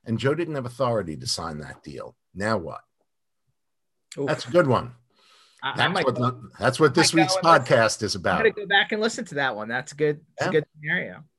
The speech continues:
Speaker 1: Technology bradcast dot com.
Speaker 2: I'm gonna put that on the eleventh of the ten doomsday scenarios that we put
Speaker 1: That's
Speaker 2: in.
Speaker 1: the eleventh, when Joe disappears.
Speaker 2: Awesome. Well, everyone, I appreciate you for watching.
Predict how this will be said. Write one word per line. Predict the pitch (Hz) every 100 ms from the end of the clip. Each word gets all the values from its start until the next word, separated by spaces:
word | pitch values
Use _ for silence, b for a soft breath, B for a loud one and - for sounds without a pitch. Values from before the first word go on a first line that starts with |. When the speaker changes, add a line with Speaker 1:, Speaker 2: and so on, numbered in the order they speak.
| -
Speaker 1:
Technology | 110 - 123 135 123
bradcast | 123 127 120 120 123 107
dot |
com. | -
Speaker 2:
I'm |
gonna | -
put | 202 -
that | 185 180
on | 175
the | 165 165 165
eleventh | 147 156 160 180 170
of | 160 139
the | 131
ten | 160 156
doomsday | 143 147 156 151 151 147
scenarios | 151 147 143 147 170
that | - 123
we |
put | 117
Speaker 1:
That's | 120 127
Speaker 2:
in. | 135
Speaker 1:
the |
eleventh, | 143 156 135 117 120
when | 104 117
Joe | 98 127
disappears. | 127 131 139 123 110 80 71 - - _ _ _
Speaker 2:
Awesome. | - 123 - 107 110
Well, | 151
everyone, | 175 190 202
I | 180
appreciate | - 196 202 185
you | 180
for | 170
watching. | 156 160 156 165 151